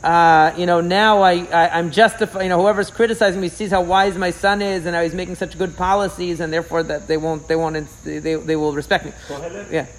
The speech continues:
Speaker 1: that wasn't Kohelet. That's from, that's actually from, uh, from, uh,
Speaker 2: Mishlei.
Speaker 1: from Mishlei. Yeah. Um,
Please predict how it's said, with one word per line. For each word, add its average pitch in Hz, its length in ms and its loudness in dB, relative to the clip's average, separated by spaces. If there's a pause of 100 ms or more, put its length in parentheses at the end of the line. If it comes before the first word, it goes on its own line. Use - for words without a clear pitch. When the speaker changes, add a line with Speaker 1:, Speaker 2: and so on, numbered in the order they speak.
(200)
Speaker 1:
that 220 240 4
wasn't 190 300 0
Kohelet. 131 580 -4
That's - 540 -6
from, 156 320 -4
that's 165 240 -2
actually 156 260 -4
from, 135 460 -6
uh, 131 380 -2
from, 127 500 -6
uh, 120 480 -8
Speaker 2:
Mishlei. - 420 -16
Speaker 1:
from 131 140 -10
Mishlei. 135 300 -10
Yeah. 139 1200 -2
Um, 139 360 -4